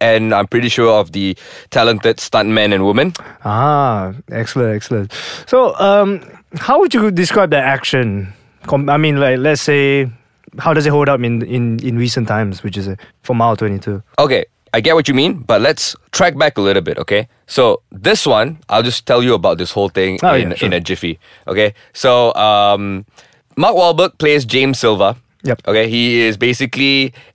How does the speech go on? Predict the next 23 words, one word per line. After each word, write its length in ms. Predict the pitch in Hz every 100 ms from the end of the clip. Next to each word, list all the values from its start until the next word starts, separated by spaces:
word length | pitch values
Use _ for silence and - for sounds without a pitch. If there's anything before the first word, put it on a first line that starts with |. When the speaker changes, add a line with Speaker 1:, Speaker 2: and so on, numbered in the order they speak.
| -
Speaker 1:
an 140 | 110 -
operative 680 | 123 143 139 123 139 131 -
of, 340 | 104 101 - -
uh, 380 | 101 95 92
C 200 | 92 120 117
I 60 |
A, 240 | 104 110 123 _ _ _ - -
a 100 | 110
Speaker 2:
So 100 | 107
Speaker 1:
branch 240 | 131 139
of 100 | 117
C 160 | - 113
I 80 | 104
A. 300 | 92 98 117 _ _ - -
Uh, 260 | 131 123 120
pretty 440 | - 156 180 175
cliche 400 | - 135 139 135
stuff, 320 | 123 120 123
you 80 | 110
know, 140 | 117
this 160 | 113 120
secret, 640 | - - 120 139 131 127 - _ _ -
elite, 500 | 120 120 127 131